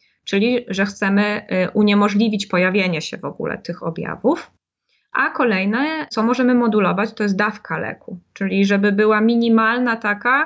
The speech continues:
która działa, mimo że genisteina ogólnie jest uważana jako, e, bezpieczny związek. Zresztą genisteina jest, e, w dosyć dużych zawartościach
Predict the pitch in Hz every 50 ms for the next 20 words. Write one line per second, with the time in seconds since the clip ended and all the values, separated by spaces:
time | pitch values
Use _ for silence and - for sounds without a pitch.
0 | 302 - - - 233 226 220 226 202 185 165 160 165 185 240 330 339 - _ _
1 | _ _ _ _ _ _ _ - 294 320 339 330 311 285 277 277 277 285 277 277
2 | 269 226 254 254 262 269 269 - - 247 262 277 294 - - 226 226 240 247 254
3 | 269 269 262 262 - - 226 202 233 233 226 240 240 247 254 254 254 240 226 226
4 | - - 240 233 240 240 240 233 - 214 220 220 214 269 269 - - 330 - -
5 | - 196 180 185 196 185 180 156 160 180 190 226 269 330 - - _ _ _ _
6 | _ - - 415 - - 403 320 294 269 277 269 277 277 - 277 269 294 294 277
7 | 262 247 247 247 254 262 - - _ - 175 - 247 247 247 233 226 254 269 -
8 | - 294 - - - - 247 254 233 262 247 247 254 247 240 247 247 247 - 226
9 | 220 214 - - - 247 247 247 247 240